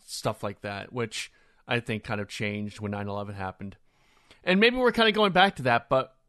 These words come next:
in a more technology and social media and that kind of stuff.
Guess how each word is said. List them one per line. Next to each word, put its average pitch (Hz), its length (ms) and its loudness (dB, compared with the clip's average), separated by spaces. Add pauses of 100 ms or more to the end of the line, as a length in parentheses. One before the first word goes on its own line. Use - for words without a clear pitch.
(360)
in 165 120 2
a 143 100 4
more 135 760 4 (880)
technology 127 1200 2
and 110 220 -4
social 131 440 -2
media 165 380 2
and 131 640 2
that 123 140 -4
kind 123 180 -2
of 107 100 -6
stuff. 107 420 -4